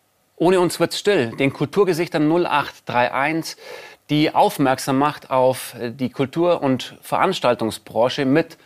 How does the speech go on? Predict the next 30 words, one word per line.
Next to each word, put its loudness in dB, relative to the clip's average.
Schwarz-Weiß-Bildern 0
von 0
Menschen, -2
die -2
in 2
dieser 2
Branche -2
arbeiten. 0
Du -2
kennst 0
die 4
Aktion -2
vielleicht 0
aus -2
deiner 2
Stadt, 0
von -4
Großflächenplakaten, 0
aus 0
Social 2
Media, 2
Facebook, -4
Instagram -2
oder -2
Ähnliches. -2
Du 2
siehst 0
Schwarz-Weiß-Bilder -2
von -2
Menschen, -2